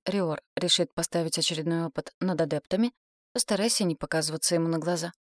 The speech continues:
Соседка ушла в ванну, а я радостно залезла обратно под одеяло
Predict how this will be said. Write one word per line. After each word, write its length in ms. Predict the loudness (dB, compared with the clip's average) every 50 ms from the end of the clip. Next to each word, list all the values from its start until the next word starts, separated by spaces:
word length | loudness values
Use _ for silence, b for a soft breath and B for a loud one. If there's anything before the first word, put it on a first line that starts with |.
| _ _ _ _ _ _ _ _ _ _ _ _ _ _ _
Соседка 500 | 0 2 2 4 4 2 0 0 -2 -2
ушла 300 | 0 2 2 2 2 0
в 60 | -2 -2
ванну, 360 | -4 -4 -2 -2 -4 -4 -6 -10 _ _ _ _ _ _
а 80 | -4 0
я 180 | 4 4 6
радостно 440 | 6 6 4 2 0 0 0 -2 0
залезла 480 | 2 2 2 2 2 0 2 2 2 0
обратно 380 | 0 -2 -2 -2 -2 -4 -6
под 180 | -6 -6 -6 -6
одеяло 440 | -4 -2 0 2 2 2 2 0